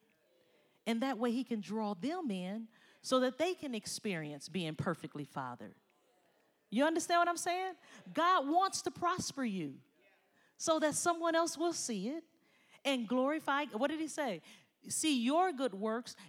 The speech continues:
and glorify God in heaven." Be perfect as your heavenly Father is perfect. Amen? Verse four, "Yea, though I walk through the valley of the shadow of death, I will fear no evil, for thou art with me, thy rod and thy staff,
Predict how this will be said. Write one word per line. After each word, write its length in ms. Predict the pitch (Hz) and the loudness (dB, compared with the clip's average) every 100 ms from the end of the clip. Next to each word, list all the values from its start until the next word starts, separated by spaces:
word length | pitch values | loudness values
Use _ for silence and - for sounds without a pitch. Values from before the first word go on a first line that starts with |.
| - | -2
and 220 | 285 269 | 0 0
glorify 680 | 226 294 311 311 - 277 277 | -2 2 2 2 0 0 0
God 380 | 220 262 269 277 | 0 0 0 0
in 120 | 277 | 0
heaven." 460 | 262 330 233 143 - _ _ _ _ _ - | -2 -2 -4 -6 -10 _ _ _ _ _ -8
Be 220 | 190 339 330 | 2 4 4
perfect 520 | - 330 330 320 247 | 0 0 0 -2 -4
as 200 | 254 240 | -2 0
your 100 | 285 | -2
heavenly 420 | 240 302 294 294 | -2 -4 -4 -6
Father 380 | - 285 285 277 | -6 -6 -4 -4
is 220 | 240 233 | -6 -8
perfect. 640 | - 254 220 156 127 _ _ _ _ _ _ _ _ _ _ _ _ _ _ _ _ _ _ - | -8 -8 -8 -12 -14 _ _ _ _ _ _ _ _ _ _ _ _ _ _ _ _ _ _ 0
Amen? 360 | 240 277 339 453 427 - _ _ _ - - - - - - | 2 4 4 2 -4 -14 _ _ _ -20 -20 -20 -20 -10 6
Verse 280 | 320 349 - | 6 6 2
four, 280 | 539 247 | 4 4
"Yea, 340 | 196 247 330 349 | 4 6 6 6
though 160 | 311 | 4
I 120 | 294 269 | 4 4
walk 320 | 254 269 269 | 4 2 0
through 100 | 269 | -2
the 100 | 220 | -2
valley 340 | 190 247 247 | 0 0 0
of 80 | 233 | -2
the 80 | 220 | -4
shadow 420 | - 240 240 220 | -2 -2 0 -2
of 200 | 196 175 | -6 -6
death, 280 | 214 165 135 _ - - | -4 -4 -6 _ -20 -4
I 180 | - 262 | 2 2
will 200 | 254 254 | 2 -2
fear 280 | - 269 262 | -4 -4 -2
no 240 | 247 247 | -2 -4
evil, 260 | 214 233 202 | -4 -4 -6
for 180 | - 190 | -6 -4
thou 300 | 208 247 247 | 0 -2 0
art 220 | 220 214 | -2 -2
with 320 | 190 233 233 | -2 -4 -4
me, 100 | 190 | -10
thy 200 | 180 185 | -4 -4
rod 420 | 175 180 214 226 220 | -4 -2 -2 -2 -6
and 140 | 190 | -6
thy 160 | 180 175 | -6 -6
staff, 560 | - - 220 170 143 | -10 -4 -2 -2 -4